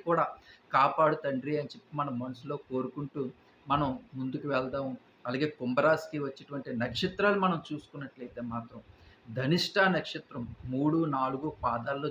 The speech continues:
జన్మించిన వారు, అలాగే శతభిష నక్షత్రం, మరీ ముఖ్యంగా మనం పర్టికులర్‌గా చెప్పుకోవాల్సినటువంటి నక్షత్రం ఏదైతే ఉందో, శతభిష నక్షత్రం ఒకటి, రెండు, మూడు ఈ నాలుగు పాదాల్లో జన్మించినటువంటి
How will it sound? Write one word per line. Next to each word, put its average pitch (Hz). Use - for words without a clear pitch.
జన్మించిన 120
వారు, 135
అలాగే 202
శతభిష 165
నక్షత్రం, 160
మరీ 143
ముఖ్యంగా 180
మనం 165
పర్టికులర్‌గా 180
చెప్పుకోవాల్సినటువంటి 165
నక్షత్రం 190
ఏదైతే 170
ఉందో, 143
శతభిష 151
నక్షత్రం 165
ఒకటి, 165
రెండు, 151
మూడు 160
ఈ 151
నాలుగు 165
పాదాల్లో 180
జన్మించినటువంటి 151